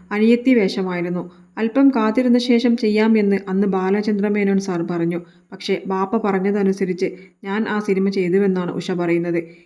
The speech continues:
ഇതിനുശേഷം തന്നെ തേടി പിന്നീട് വന്നതെല്ലാം സഹോദരിയുടെയും സുഹൃത്തിന്റെയും വേഷങ്ങളായിരുന്നുവെന്നാണ് ഉഷ പറയുന്നത്. എന്നാൽ അതുകൊണ്ടുണ്ടായ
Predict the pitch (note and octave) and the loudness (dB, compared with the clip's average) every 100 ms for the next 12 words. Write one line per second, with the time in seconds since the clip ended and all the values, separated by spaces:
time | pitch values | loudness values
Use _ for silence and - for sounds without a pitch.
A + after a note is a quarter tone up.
0 | _ G#3 B3 C#4+ C4+ B3 B3+ - A3 G#3 | _ -6 0 4 4 2 0 -2 -2 2
1 | A#3+ A#3+ A3+ A3+ G#3 G#3+ A3+ A3+ G#3+ G#3 | 2 4 2 0 -2 2 2 2 2 0
2 | G#3 G#3+ G#3 F#3+ G3+ G3+ G#3+ G#3+ G3+ G3+ | -2 -4 -4 -4 -2 0 2 2 2 2
3 | G3 G3 F#3+ G#3 G#3 G3 F#3+ F3+ F3+ G3+ | 0 -2 -6 -4 -2 0 0 -2 -4 -2
4 | G#3 G3+ G3 F#3+ F#3+ F#3 F3 F3 - - | 0 0 2 2 0 -2 -2 -4 -8 -20
5 | _ - F#3 F3 E3+ E3+ E3+ E3+ E3+ G#3 | _ -14 -10 -6 -2 -2 -2 -4 -6 -8
6 | G3+ G#3 A3 A3+ G#3+ G3+ G#3+ A#3+ B3 A3+ | -10 -6 -4 -4 -2 0 2 4 4 2
7 | A3+ | 2